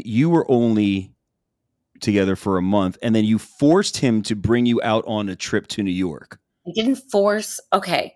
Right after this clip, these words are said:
Speaker 2: I sort of reminded him many times, but <laughs> I don't, I didn't pull his hand and tap the enter button. <laughs>
Speaker 1: You did everything but that. You did
Speaker 2: Sure.
Speaker 1: everything but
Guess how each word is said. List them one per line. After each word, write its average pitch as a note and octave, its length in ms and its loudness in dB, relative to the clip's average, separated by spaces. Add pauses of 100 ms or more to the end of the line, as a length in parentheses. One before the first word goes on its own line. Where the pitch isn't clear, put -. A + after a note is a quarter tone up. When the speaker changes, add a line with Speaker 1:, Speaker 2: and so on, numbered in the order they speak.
(140)
Speaker 2:
I F3 200 4
sort A3 380 0
of A#3 220 0 (480)
reminded F#3+ 460 2
him F#3+ 280 0 (300)
many E3+ 260 2
times, F3 600 -2 (340)
but F#3+ 400 8
<laughs> - 40 2 (640)
I A#3 160 4
don't, A#3+ 220 4
I A3 80 8
didn't A#3+ 220 4
pull A3 380 4
his A3+ 180 2
hand G3 440 4 (320)
and F#3 400 2 (200)
tap G#3+ 320 6
the F#3 420 6 (280)
enter G#3+ 360 4
button. E3+ 560 2
<laughs> A#3 240 2
Speaker 1:
You C#3 140 6
did - 160 -4
everything C#3+ 540 4
but G#2+ 340 2
that. D#2+ 240 -8 (440)
You B2 120 -2
did C#3+ 100 4
Speaker 2:
Sure. C#3+ 100 0
Speaker 1:
everything D3+ 540 4
but A#2 400 0